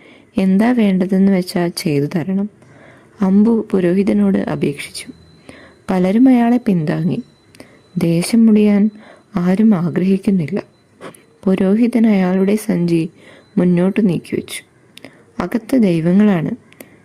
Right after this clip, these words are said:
ഇഷ്ടമുള്ളത് തിരഞ്ഞെടുക്കാം, ഇരുട്ടിന് പകരം പ്രതിഷ്ഠിക്കാം. ആളുകൾ ഉത്കണ്ഠയോടെ ചുറ്റും കൂടി.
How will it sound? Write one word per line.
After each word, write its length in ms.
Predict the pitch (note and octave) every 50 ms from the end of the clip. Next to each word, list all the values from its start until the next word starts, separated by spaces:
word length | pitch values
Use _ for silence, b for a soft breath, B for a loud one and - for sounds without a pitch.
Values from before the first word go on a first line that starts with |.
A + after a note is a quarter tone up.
| B B
ഇഷ്ടമുള്ളത് 600 | G#3+ - - - - A#3 A3+ A3+ G#3+ G3+ G3 G3 G3 -
തിരഞ്ഞെടുക്കാം, 600 | F#3+ E3 E3 D#3+ D#3+ D#3+ D3+ D3 C#3+ - - - - _ _ _ _ b b b b b b b b b b -
ഇരുട്ടിന് 500 | G3+ G3 F#3 F3+ F3+ - - G#3+ A3 A3+
പകരം 360 | G#3 A3 G3+ G3 F#3 G#3 F3
പ്രതിഷ്ഠിക്കാം. 720 | F#3+ - - - C#3+ F3 - - - G#3+ - - - - - _ _ _ _ B B B B B B B _ - G#3+
ആളുകൾ 540 | G#3 G#3+ A3 A3+ A3 A3 G#3 G3+ F#3 - - _ - -
ഉത്കണ്ഠയോടെ 800 | - - E3+ G#3 G3 - G3 G3+ G3+ G#3 G3 F#3+ F#3 F#3+ F3+ F3
ചുറ്റും 400 | F3+ - - - - - - E3+
കൂടി. 320 | E3 - E3+ - - -